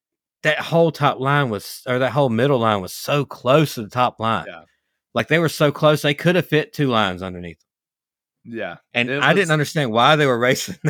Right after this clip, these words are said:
Speaker 1: that way.
Speaker 2: I don't know. I noticed that too. I actually immediately texted Ryan. I was like, "Man, they're only, like,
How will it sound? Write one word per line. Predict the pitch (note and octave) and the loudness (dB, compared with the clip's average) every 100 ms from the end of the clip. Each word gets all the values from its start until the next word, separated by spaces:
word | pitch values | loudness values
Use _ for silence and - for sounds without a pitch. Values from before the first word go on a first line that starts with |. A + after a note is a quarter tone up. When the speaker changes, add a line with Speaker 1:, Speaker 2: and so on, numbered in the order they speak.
| - | -4
Speaker 1:
that | D#3+ - - | -4 -6 -6
way. | D#3 - F3 - E3 - C#3+ _ - _ _ _ _ _ - | -4 -4 -6 -6 -8 -10 -12 _ -18 _ _ _ _ _ -2
Speaker 2:
I | - | 2
don't | B3+ B3+ F#3 D3+ | 6 6 4 2
know. | D#3 A3 F3+ C3 | 2 2 2 0
I | - F3+ | 0 2
noticed | A#3 G3 A3 G#3 | 2 0 -2 -2
that | D#3+ D3+ | -2 -2
too. | G#3+ D#3+ | -2 2
I | C#3+ | 4
actually | G#3+ E3 - D3+ B2+ G#2+ | 4 2 0 0 0 -2
immediately | C#3 C#3+ E3 D#3+ C3 | -4 -2 -2 -2 -2
texted | - C3 - B2 G#2+ | 0 -2 -2 -4 -2
Ryan. | G#2+ C#3 A#2+ | 0 0 0
I | G#2+ | 0
was | A2 G#2+ | -2 0
like, | G#2 F#2+ - _ _ _ _ - | 0 0 -6 _ _ _ _ -6
"Man, | G#2+ A#2 A2+ | 0 2 4
they're | B2 D#3 | 4 4
only, | B2+ B2 A2+ | 4 2 2
like, | G2+ F2+ F2+ | 0 -2 -8